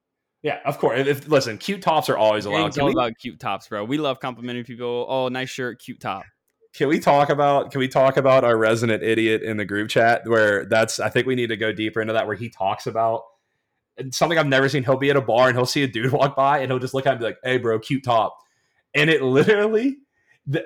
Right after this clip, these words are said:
Speaker 1: every dude who's ever gotten that is just completely shook for, like, fifteen or twenty minutes. I'm like, "What the hell is that?"
Speaker 2: It lifts my
Speaker 1: And
Speaker 2: spirits when he says
Speaker 1: it, but, like, he says it to random dudes. He's
Speaker 2: "Hey,
Speaker 1: like,
Speaker 2: dude,
Speaker 1: "Cute
Speaker 2: cute
Speaker 1: top.
Speaker 2: top."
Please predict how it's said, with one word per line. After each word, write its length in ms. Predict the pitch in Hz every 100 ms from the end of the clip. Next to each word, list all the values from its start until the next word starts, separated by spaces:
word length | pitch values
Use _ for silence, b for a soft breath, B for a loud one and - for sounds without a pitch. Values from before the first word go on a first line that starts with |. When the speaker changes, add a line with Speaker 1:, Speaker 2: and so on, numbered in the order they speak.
| -
Speaker 1:
every 320 | 170 175 240
dude 300 | 190 202 170
who's 140 | 147
ever 300 | 123 135 147 131
gotten 260 | 123 120
that 240 | 110 101 113
is 160 | 113
just 240 | 104 117 -
completely 380 | 123 131 123
shook 280 | 127 - 110
for, 120 | - 101
like, 140 | 98
fifteen 360 | - 107 - 95
or 80 |
twenty 280 | 95 95 87
minutes. 260 | 95 87 -
I'm 80 | 110
like, 180 | 101 98
"What 200 | 160 -
the 80 |
hell 280 | 269 - 247
is 100 | 180
that?" 180 | 143 160
Speaker 2:
It 100 | 160
lifts 300 | 156 233 -
my 100 | 190
Speaker 1:
And 100 | 143
Speaker 2:
spirits 680 | 127 - 147 123 - - -
when 200 | 117 120
he 100 | 113
says 340 | 107 - 185
Speaker 1:
it, 420 | 190 180 - 190 -
but, 100 | 240
like, 160 | 247
he 160 | 262 269
says 240 | 277 262
it 100 | 285 294
to 80 |
random 360 | 226 202 202 196
dudes. 220 | 185 180
He's 100 | 156
Speaker 2:
"Hey, 60 | 185
Speaker 1:
like, 60 | 170
Speaker 2:
dude, 120 | 170
Speaker 1:
"Cute 140 | 151
Speaker 2:
cute 180 | 131 135
Speaker 1:
top. 20 |
Speaker 2:
top." 220 | 175 127